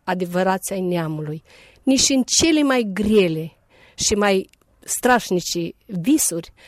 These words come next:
nu ne-am închipuit că persoanele respective au să ne ducă țara la asemenea dezastru.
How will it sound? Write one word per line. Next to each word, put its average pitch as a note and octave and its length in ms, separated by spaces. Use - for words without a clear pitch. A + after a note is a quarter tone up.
nu A#3+ 140
ne-am G#3+ 260
închipuit F#3+ 720
că F#3 240
persoanele F#3 720
respective F3 880
au - 140
să F#3 160
ne E3+ 160
ducă G#3 280
țara F3+ 400
la F3 220
asemenea E3 480
dezastru. E3 720